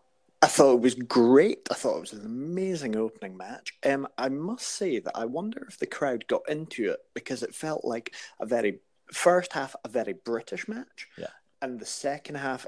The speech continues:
Speaker 1: felt like a very American match.
Speaker 2: Yeah.
Speaker 1: It, it's, it became the high fly. We were going through the ropes. We were getting all the big spots.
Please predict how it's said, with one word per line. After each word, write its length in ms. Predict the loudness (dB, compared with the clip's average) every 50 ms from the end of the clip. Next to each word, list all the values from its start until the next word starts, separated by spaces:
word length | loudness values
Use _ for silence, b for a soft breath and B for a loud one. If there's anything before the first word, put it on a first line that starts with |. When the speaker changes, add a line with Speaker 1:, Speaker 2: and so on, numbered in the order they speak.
| -14 -14
Speaker 1:
felt 480 | -14 -6 0 0 2 2 2 0 -2 -4
like 260 | -4 -4 -4 -4 -6
a 40 | -10
very 340 | -12 -6 -4 -4 -4 -4 -6
American 800 | -6 -6 -6 -4 -2 -2 0 0 -2 -4 -6 -8 -10 -10 -8 -6
match. 460 | -6 -6 -6 -6 -8 -10 -12 -14 -12 B B
Speaker 2:
Yeah. 140 | -6 -6 -6 B
Speaker 1:
It, 260 | B 2 2 2 0 -4 -6
it's, 460 | -2 -2 -2 -2 -2 -4 -4 -4 -4 -4 -4
it 180 | -2 -2 -2 -4
became 360 | -6 -8 -4 -2 -2 -2 -2
the 80 | -4 -4
high 340 | -2 -2 0 0 0 0 0
fly. 680 | 2 2 2 2 2 0 0 0 0 0 0 0 -2 -6 _ _ _ _ _ _
We 180 | -12 -6 -4 -4
were 120 | -2 -2
going 260 | -2 -2 -2 -2 -2 -6
through 280 | -8 -4 -2 -2 -2
the 140 | -2 -4 -10 -10 -6
ropes. 680 | 2 6 8 8 8 8 6 2 0 -4 -8 -8 -6 -2
We 140 | -2 -2
were 100 | -2 -2
getting 300 | -2 -2 -2 -2 0 0
all 140 | 2 2 2
the 80 | 0 -2
big 280 | -2 -2 -2 -2 -4
spots. 680 | -6 -10 -6 -2 0 2 2 2 0 -2 _ -14 -18